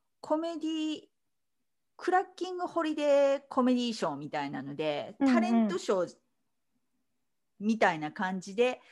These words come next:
Speaker 1: なんかその、
Speaker 2: うん。
Speaker 1: ミュージシャンとか、スタンダップコメディアンとか、ストーリーテラーとかを呼んで、ごちゃ混ぜで、なんかその、
Speaker 2: うん。
Speaker 1: 五分、みんなが五分ずつぐらい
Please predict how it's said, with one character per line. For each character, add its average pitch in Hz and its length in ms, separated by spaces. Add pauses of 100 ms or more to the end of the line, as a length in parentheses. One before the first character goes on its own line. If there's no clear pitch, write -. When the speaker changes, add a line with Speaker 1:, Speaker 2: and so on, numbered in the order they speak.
(180)
Speaker 1:
な 190 100
ん 190 40
か 220 100
そ 180 120
の、 151 180
Speaker 2:
う - 40
ん。 156 60 (300)
Speaker 1:
ミ 226 140
ュ 262 140
ー 254 40
ジ 254 120
シ - 120
ャ 175 160
ン 151 40
と 151 160
か、 180 520 (160)
ス - 140
タ 233 140
ン 226 120
ダ 220 100
ッ 220 40
プ 220 180
コ 214 140
メ 202 160
デ 190 100
ィ 156 100
ア 123 60
ン 127 100
と 147 120
か、 160 200
ス - 120
ト 208 160
ー - 20
リ 196 200
ー - 20
テ 214 140
ラ 156 200
ー - 20
と 127 120
か 139 180
を 170 300
呼 175 160
ん 156 140
で、 151 240
ご 196 180
ち 202 100
ゃ 196 80
混 190 160
ぜ 190 200
で、 233 400
な 170 100
ん 156 60
か 151 100
そ - 120
の、 214 60
Speaker 2:
う 202 40
ん。 80 160 (480)
Speaker 1:
五 214 120
分、 214 280
み 240 120
ん 247 100
な 180 100
が 156 120
五 196 140
分 214 240
ず - 140
つ 208 100
ぐ 208 120
ら 165 160
い 139 140